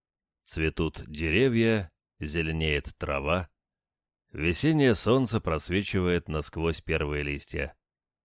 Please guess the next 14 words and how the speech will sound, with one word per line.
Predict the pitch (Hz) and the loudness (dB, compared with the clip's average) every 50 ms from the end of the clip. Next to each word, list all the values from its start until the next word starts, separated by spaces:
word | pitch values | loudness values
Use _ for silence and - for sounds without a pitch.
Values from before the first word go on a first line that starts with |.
| _ _ _ _ _ _ _ _ _ _ _ _ _ | _ _ _ _ _ _ _ _ _ _ _ _ _
Кругом | - 80 80 78 85 82 76 71 | -4 -4 -2 2 2 2 0 0
птичий | - - - 78 - - 78 71 | -6 -6 -6 -6 -4 -4 -4 -2
гомон, | 67 82 104 117 120 120 113 107 98 - _ _ _ _ _ _ _ _ - | 2 4 4 4 6 4 4 2 0 -2 _ _ _ _ _ _ _ _ -18
дует | - 73 69 95 127 147 139 117 - - - | -12 -4 0 4 4 6 6 4 2 0 -6
тёплый | - 87 80 73 - 76 76 76 | -2 -2 -2 -2 -2 -4 -2 0
ветер, | 80 104 120 107 104 113 107 104 92 - _ - | 2 0 0 0 0 0 0 -2 -4 -10 _ -8
который | - 73 - - 80 80 78 - | -6 -6 -4 -2 -2 -2 -2 -2
пахнет | - 82 82 76 - - 80 73 - | 0 -2 -2 -2 -2 -4 -6 -6 -6
тёплым | - - 80 71 - 78 76 71 - | -4 -4 -4 -4 -2 -6 -6 -6 -4
камнем | - 90 101 101 98 98 95 90 87 80 - _ _ _ _ _ | -2 0 0 0 2 0 0 0 -2 -4 -8 _ _ _ _ _
и | - 113 120 | -2 0 2
недалёким | 120 107 82 76 71 71 76 76 73 - 76 73 | 2 2 2 0 -2 0 0 -2 -2 -2 -4 -4
морем. | 76 73 73 71 69 71 67 65 64 - _ _ _ _ _ _ _ _ _ _ _ _ _ _ _ _ _ _ | -4 -4 -2 -2 -2 -4 -4 -6 -10 -16 _ _ _ _ _ _ _ _ _ _ _ _ _ _ _ _ _ _
Красота, | - 71 71 69 - - 71 69 - - 92 101 90 - | -6 -6 -4 -4 -4 -6 -6 -6 -2 -2 -2 -2 -2 -4